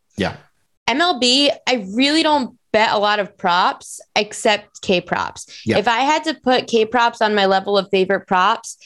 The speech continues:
Speaker 2: it's up there with the N B A. It's
Speaker 1: Okay.
Speaker 2: probably my favorite prop to bet on in all of sports, to be honest, because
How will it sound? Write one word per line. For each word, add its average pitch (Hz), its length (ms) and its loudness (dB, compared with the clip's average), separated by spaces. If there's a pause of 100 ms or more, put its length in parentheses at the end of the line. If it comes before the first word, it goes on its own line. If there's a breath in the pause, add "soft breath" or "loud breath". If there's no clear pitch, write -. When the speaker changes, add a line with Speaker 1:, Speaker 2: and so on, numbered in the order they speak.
(260 loud breath)
Speaker 2:
it's 247 200 2
up 226 220 -2
there 208 160 2
with 196 160 -2
the 190 100 2
N 180 200 -2
B 170 160 0
A. 104 340 -2 (100)
It's - 200 -2
Speaker 1:
Okay. 180 80 -4
Speaker 2:
probably 240 360 0
my 220 160 2
favorite 208 340 -2
prop 190 200 0
to 190 80 -12
bet 190 160 2
on 190 220 2
in 185 100 0
all 175 160 0
of - 80 -6
sports, - 440 -2
to 185 100 -10
be 170 100 0
honest, - 400 -4
because 190 380 0